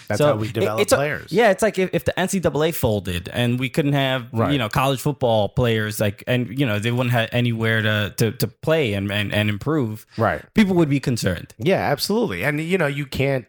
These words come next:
Speaker 1: uh, y-, you know, the, the twenty-two now teams, or twenty-one, I think next season, twenty-two the season after, can't shoulder the development of players for the men's national team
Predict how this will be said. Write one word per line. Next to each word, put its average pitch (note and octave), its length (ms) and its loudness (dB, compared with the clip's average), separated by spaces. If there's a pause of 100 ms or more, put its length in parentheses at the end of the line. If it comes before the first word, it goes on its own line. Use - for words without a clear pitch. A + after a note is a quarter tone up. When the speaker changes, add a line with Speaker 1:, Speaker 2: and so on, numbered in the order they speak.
Speaker 1:
uh, A#2+ 220 2
y-, A2 280 -2
you B2+ 160 -2
know, F#2+ 160 0
the, G#2 240 -2
the G2 220 -2 (240)
twenty-two C3 1000 -2
now D#3+ 340 -2
teams, D#3+ 640 -4 (320)
or A2+ 100 0
twenty-one, B2 600 -2
I G#2+ 80 -4
think G#2+ 200 0
next G#2 260 0
season, G2 260 0
twenty-two F#2+ 500 0
the F2+ 140 -2
season A2 300 -2
after, G#2+ 320 -4 (640)
can't C#3+ 280 0
shoulder B2 560 0
the G#2+ 120 -2
development F2+ 680 0
of F2+ 160 -2
players E2+ 340 0
for - 140 -8
the F2 80 -4
men's E2+ 200 -2
national E2+ 360 0
team E2+ 260 -2